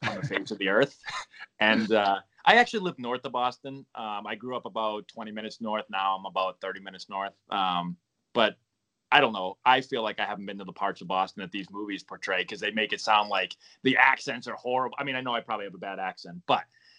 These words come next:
Speaker 2: Not that bad.
Speaker 1: um, not too bad. That's good. I went, I mean, I went to school in North Carolina, so it kinda went away a little. But yeah, I don't know. Those movies make,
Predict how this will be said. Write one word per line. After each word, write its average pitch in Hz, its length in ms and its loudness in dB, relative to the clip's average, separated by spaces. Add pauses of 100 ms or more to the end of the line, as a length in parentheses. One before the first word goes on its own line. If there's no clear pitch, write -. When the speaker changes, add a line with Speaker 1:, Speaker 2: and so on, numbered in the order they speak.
Speaker 2:
Not 247 140 0
that 139 100 6
bad. 196 260 4
Speaker 1:
um, 196 100 -16 (480)
not 151 160 0
too 151 100 -6
bad. 143 200 4
That's 104 140 -6
good. - 300 -4
I 151 80 6
went, 180 240 2
I 151 80 -4
mean, 151 140 -6
I 147 80 -2
went 165 140 -8
to 139 60 -14
school 120 200 -4
in 110 40 -2
North 95 200 -2
Carolina, 98 360 -4
so 101 140 -8
it 95 100 -6
kinda 101 240 -2
went 92 160 -2
away 90 200 -4
a 90 60 -4
little. 90 280 -4
But 87 240 -2 (340)
yeah, 147 240 10
I 151 60 10
don't 143 140 2
know. 110 160 -2
Those 123 260 -4
movies 139 340 -6
make, 113 220 -8